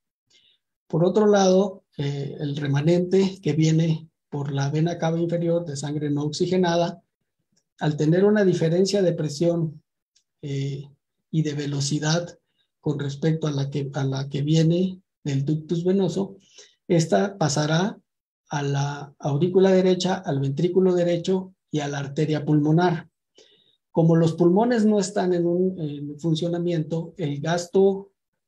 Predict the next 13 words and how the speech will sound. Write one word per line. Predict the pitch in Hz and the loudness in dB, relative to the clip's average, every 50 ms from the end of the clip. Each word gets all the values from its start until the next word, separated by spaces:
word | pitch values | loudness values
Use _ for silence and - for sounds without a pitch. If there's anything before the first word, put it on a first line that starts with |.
| _ _ | _ _
cardíaco, | 151 151 147 151 160 160 165 160 170 170 170 - 180 | -6 -6 -2 0 0 0 0 0 -2 -2 -2 0 -2
el | 151 143 135 139 147 | -2 0 0 0 2
gasto | 165 170 165 - 190 175 170 160 156 151 143 139 - 143 139 170 | 0 0 0 0 0 0 2 2 0 0 -2 -4 -8 -8 -10 -8
de | 156 143 139 | -6 -6 -6
flujo | 139 147 170 170 175 185 170 | -2 -2 -2 -2 0 0 0
de | 156 | -2
sangre | 156 - 170 165 165 160 151 151 | -2 -2 -2 -2 -2 -2 -4 -4
que | 143 | -6
se | - 147 139 | -8 -6 -4
necesita | 139 139 139 143 139 - 180 180 180 160 160 | -4 -4 -4 -6 -4 -4 -2 -2 -2 -2 -2
para | 170 156 156 | 0 0 0
los | 160 160 160 - | 0 0 -2 0
pulmones | - 180 175 170 160 160 165 165 160 - - | 0 0 2 2 2 2 2 0 -2 -4 -8